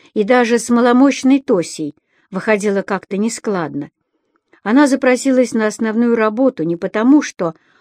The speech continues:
осознала свой комсомольский долг, а из-за смешной девчоночьей обиды. «Да не слушайте вы Тоську», — сказала Катя. «И чего такая кнопка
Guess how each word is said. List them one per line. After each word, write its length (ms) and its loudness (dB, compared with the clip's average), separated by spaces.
осознала 640 -2
свой 280 -6
комсомольский 720 -4
долг, 400 -2
а 140 2
из-за 200 0
смешной 720 0
девчоночьей 920 2
обиды. 500 -4
«Да 140 4
не 160 8
слушайте 600 2
вы 120 4
Тоську», — 460 2
сказала 460 0
Катя. 460 -6
«И 120 6
чего 280 4
такая 400 0
кнопка 560 2